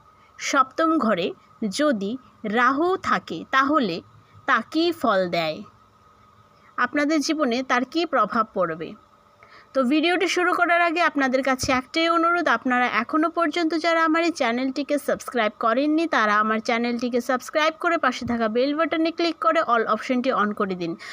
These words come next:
এবং ভিডিওটি সম্পূর্ণটি মনোযোগ সহকারে দেখার চেষ্টা করবেন, স্কিপ করবেন না, কারণ স্কিপ করলে আপনারা অনেক জায়গা মিস করে যাবেন, বুঝতে পারবেন না। তাই স্কিপ না করে বি-, সম্পূর্ণ ভিডিওটি দেখার জন্য অনুরোধ রইল। চলুন তাহলে ভিডিওটি শুরু করা যাক।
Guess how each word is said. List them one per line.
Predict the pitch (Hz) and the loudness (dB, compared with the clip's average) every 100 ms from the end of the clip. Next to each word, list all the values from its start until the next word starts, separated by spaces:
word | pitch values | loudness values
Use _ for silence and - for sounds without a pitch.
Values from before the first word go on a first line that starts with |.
| - - 240 | -14 -4 0
এবং | 262 285 | 2 2
ভিডিওটি | 254 269 294 320 330 | 2 2 2 0 -2
সম্পূর্ণটি | - 262 240 311 330 339 254 233 311 - - | -2 -2 0 0 2 0 0 -2 -4 -10 -4
মনোযোগ | 240 254 285 302 330 | 0 2 2 0 -2
সহকারে | - 359 349 262 254 | -2 -2 0 0 0
দেখার | 220 220 262 | 0 -2 -4
চেষ্টা | 247 285 - 302 | -2 -4 -2 -2
করবেন, | 254 190 185 | 0 -2 -4
স্কিপ | 220 - 302 - | -8 -4 -4 0
করবেন | 294 214 185 | 0 0 -2
না, | 185 202 | -4 -2
কারণ | 247 254 | 0 0
স্কিপ | 269 - 311 294 | -2 0 -2 -2
করলে | - 330 320 392 - - - | -2 0 2 0 -2 -12 -4
আপনারা | 220 262 254 247 | -2 0 0 2
অনেক | 240 254 269 | 2 0 0
জায়গা | 269 302 285 | 0 0 2
মিস | 240 240 | 0 0
করে | - 269 285 | -2 0 2
যাবেন, | 294 320 285 | 2 2 0
বুঝতে | 220 - 254 | 0 -2 -2
পারবেন | 269 262 302 | 0 0 0
না। | 302 | 0
তাই | 247 | -2
স্কিপ | 233 - 226 240 | -4 -4 -4 -2
না | 269 | -2
করে | 311 330 | 0 0
বি-, | 269 226 | 0 0
সম্পূর্ণ | 233 214 226 262 | -2 0 0 0
ভিডিওটি | 269 214 196 208 320 - - - | 0 -2 -2 -2 -4 -6 -14 -6
দেখার | 214 214 262 254 | -2 0 0 0
জন্য | 277 247 262 440 | 0 0 -2 -4
অনুরোধ | 277 233 226 294 - 233 | -2 2 2 0 0 0
রইল। | 196 151 147 - _ _ _ | 0 -2 -8 -12 _ _ _
চলুন | 302 311 330 339 | 0 2 2 2
তাহলে | 381 302 240 226 | 0 2 2 2
ভিডিওটি | 247 254 285 285 262 | 2 2 2 2 0
শুরু | 254 - 277 | -2 0 0
করা | 262 214 180 | 2 0 -2
যাক। | - 165 | -6 -12